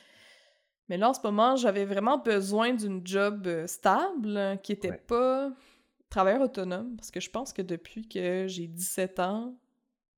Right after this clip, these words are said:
Speaker 1: je suis pas mal travailleur autonome. Il y a eu des moments où
Speaker 2: Mm.
Speaker 1: j'ai eu des jobs, mais c'était des jobs,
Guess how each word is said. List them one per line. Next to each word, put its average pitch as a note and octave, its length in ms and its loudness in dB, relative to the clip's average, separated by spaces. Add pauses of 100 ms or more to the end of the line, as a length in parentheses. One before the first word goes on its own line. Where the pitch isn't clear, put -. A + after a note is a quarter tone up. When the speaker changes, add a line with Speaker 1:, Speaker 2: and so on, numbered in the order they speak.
Speaker 1:
je - 100 -18
suis - 160 -20
pas G#3 120 0
mal C#4+ 220 -2
travailleur G3 340 -2
autonome. G3 380 -6 (220)
Il G3 80 -2
y - 20 0
a G3 40 -2
eu G3+ 40 -4
des G#3 140 0
moments G#3+ 460 4
où - 20 -4
Speaker 2:
Mm. B3 40 -4
Speaker 1:
j'ai G3+ 240 -2
eu G#3+ 80 -2
des G3 160 -6
jobs, F3+ 320 -4 (1400)
mais F#3+ 220 -2
c'était F#3 300 -4
des F3+ 240 -6
jobs, G3+ 320 0